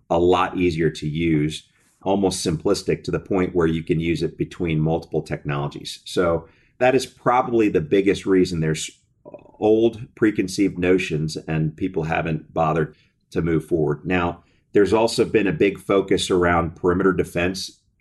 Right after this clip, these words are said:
in organizations. And this year in particular, what I'm seeing is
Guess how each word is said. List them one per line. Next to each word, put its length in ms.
in 180
organizations. 1080
And 400
this 300
year 300
in 320
particular, 880
what 200
I'm 160
seeing 580
is 460